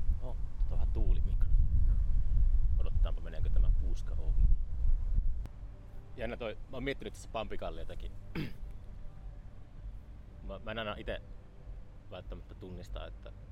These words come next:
Speaker 1: onko joku bändi, tai minkälaista se suosio on, mitä se nauttii. Et lähinnä
Speaker 2: Mm.
Speaker 1: sen näkee nykyään varmaan, että kiertääkö joku bändi kaikki festarit.
Speaker 2: Niin.
Speaker 1: Se on sitten se merkki, että on, on niinku, eiks, eiks,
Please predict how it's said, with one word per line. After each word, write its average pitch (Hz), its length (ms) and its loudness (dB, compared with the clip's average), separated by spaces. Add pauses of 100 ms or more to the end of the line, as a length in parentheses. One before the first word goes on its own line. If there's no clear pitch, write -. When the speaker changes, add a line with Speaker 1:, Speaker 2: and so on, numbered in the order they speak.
(100)
Speaker 1:
onko 90 160 -14
joku - 320 -16 (600)
bändi, 87 360 -12 (1160)
tai 101 100 -12
minkälaista 101 400 -8
se 90 180 -14 (420)
suosio 82 480 -14
on, 78 80 -16
mitä - 160 -18
se 95 100 -18
nauttii. - 440 -16
Et - 180 -20
lähinnä 104 180 -8
Speaker 2:
Mm. - 20 -10
Speaker 1:
sen 131 100 -10
näkee 123 200 -8
nykyään 95 260 -10
varmaan, 85 260 -12
että 87 220 -14 (920)
kiertääkö 80 460 -14 (460)
joku 82 160 -14
bändi 80 260 -12
kaikki 82 300 -12
festarit. - 720 -12
Speaker 2:
Niin. 147 240 -12
Speaker 1:
Se - 100 -10
on 90 100 -6
sitten 92 260 -12
se - 80 -16
merkki, 87 380 -14
että - 200 -14
on, - 140 -14 (360)
on 98 140 -16
niinku, - 240 -18 (840)
eiks, - 260 -8
eiks, - 340 -12